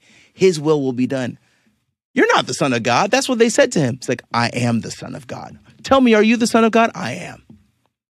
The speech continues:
He was able to stay in that space. And the next step happened, which was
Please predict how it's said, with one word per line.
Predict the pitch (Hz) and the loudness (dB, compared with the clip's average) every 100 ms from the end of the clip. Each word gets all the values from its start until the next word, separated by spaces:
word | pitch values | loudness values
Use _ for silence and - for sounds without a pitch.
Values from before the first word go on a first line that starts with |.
| _ _ _ _ _ _ _ | _ _ _ _ _ _ _
He | - | 0
was | 175 160 | 2 4
able | 175 160 | 2 0
to | 147 | -6
stay | - 165 | -2 0
in | 160 | 0
that | 143 139 | -2 -2
space. | - 143 - _ _ _ _ _ _ _ _ _ _ _ - | -2 -4 -4 _ _ _ _ _ _ _ _ _ _ _ -2
And | 147 | 0
the | 135 | 2
next | 139 165 - | 2 0 -2
step | - 147 - | -2 -2 -4
happened, | 160 160 131 107 | -4 -4 -4 -4
which | 127 123 | -4 -2
was | 127 107 - | -4 -6 -10